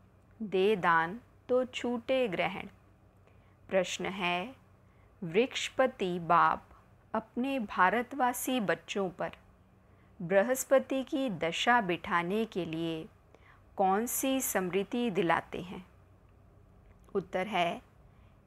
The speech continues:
हे भारतवासी बच्चों, तुम्हारा आदि सनातन देवी देवता धर्म अति श्रेष्ठ था। तुम सर्वगुण संपन्न,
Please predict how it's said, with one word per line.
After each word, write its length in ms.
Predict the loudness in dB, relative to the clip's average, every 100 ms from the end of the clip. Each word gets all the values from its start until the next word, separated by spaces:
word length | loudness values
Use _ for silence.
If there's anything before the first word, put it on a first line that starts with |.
| -2
हे 260 | 2 2 2
भारतवासी 880 | 2 4 4 2 4 2 2 -4 0
बच्चों, 500 | 0 -2 -8 -6 -6 -10 -16 -20 -20 -20 -20 -18 -4
तुम्हारा 580 | -2 2 6 6 6 4 2 -8 -20 -20 -2
आदि 460 | 4 4 2 -2 -2
सनातन 760 | -4 2 2 2 2 0 0 -8 -14 -20 -20 -14
देवी 500 | -2 2 2 2 0 2
देवता 520 | 2 2 2 4 4
धर्म 440 | 2 0 0 -2 -8 -12 -20 -20 -6
अति 380 | -2 -2 -2 -4 -4
श्रेष्ठ 540 | 0 2 2 0 -6 -6
था। 220 | -8 -10 -12 -20 -20 -20 -20 -20 -20 -20 -20 -6 0
तुम 180 | 0
सर्वगुण 800 | 0 4 6 6 4 0 0 -4 -4
संपन्न, 840 | 0 0 0 -2 -2 -2 -4 -10